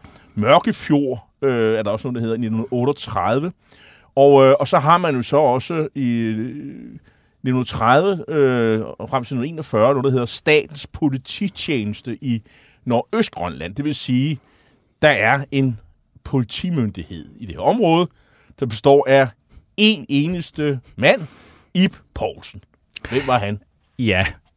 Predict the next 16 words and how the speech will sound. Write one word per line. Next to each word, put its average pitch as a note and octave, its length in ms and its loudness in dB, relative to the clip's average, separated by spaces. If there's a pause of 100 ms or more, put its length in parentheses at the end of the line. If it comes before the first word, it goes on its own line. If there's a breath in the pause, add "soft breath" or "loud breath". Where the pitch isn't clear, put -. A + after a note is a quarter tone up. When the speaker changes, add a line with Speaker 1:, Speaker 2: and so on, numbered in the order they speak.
(100)
Speaker 2:
øh, F#2+ 680 0
polititjenesten, B2+ 880 4
det C3+ 100 4
er C#3 40 8
jo C3+ 120 8
en G#2 80 6
følge A#2 420 4
af F#2 160 -2
Haagdommen, F2+ 640 -4
fordi G2 280 -8
man G2 220 -2
er, G2 260 2
man G#2 220 0
siger A#2+ 260 0
til C3 180 0
Danmark, G#2+ 400 2